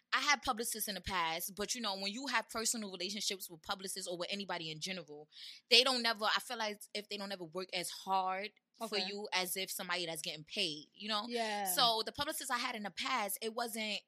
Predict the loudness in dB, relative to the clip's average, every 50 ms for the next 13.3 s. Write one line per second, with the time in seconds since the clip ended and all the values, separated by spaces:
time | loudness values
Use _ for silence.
0 | _ _ -2 0 0 0 0 0 2 4 4 4 4 2 -4 -6 -4 -4 -4 -2
1 | -4 -4 -4 -6 -8 -8 -8 -8 -8 -8 0 4 6 6 6 6 2 0 -2 -6
2 | -10 -8 -6 -4 -4 -2 -2 -2 -4 -4 -6 -8 -10 -10 -10 -6 -6 -6 -6 -4
3 | -4 -4 -4 -4 -4 -4 -6 -4 -2 -2 0 0 -2 0 0 0 0 2 0 -2
4 | -2 -2 0 0 0 2 2 2 2 0 0 -2 0 0 0 2 0 -2 -2 -4
5 | -4 -2 -2 0 0 0 0 0 -2 -2 -2 -2 -2 -2 -2 -2 -2 -2 -4 -4
6 | -2 -4 -4 -2 0 0 0 0 0 2 2 0 2 0 -2 -8 -10 -12 -12 -14
7 | -4 _ 10 10 10 12 12 12 12 12 12 10 8 8 8 10 10 10 10 8
8 | 6 2 -2 -6 -6 -8 -2 4 6 6 8 10 10 10 10 8 4 0 0 -2
9 | -2 -4 -4 -4 -4 -6 -6 _ -6 -2 0 0 0 0 0 -4 0 2 2 4
10 | 4 4 4 2 2 2 4 4 6 6 6 4 4 4 0 -2 -2 -2 -2 0
11 | -2 0 0 -2 0 0 0 -2 -2 -4 -4 -2 2 4 4 4 2 0 -2 -2
12 | 0 0 0 0 -4 -2 2 4 4 6 8 8 8 8 6 2 0 2 2 2
13 | 2 4 2 2 2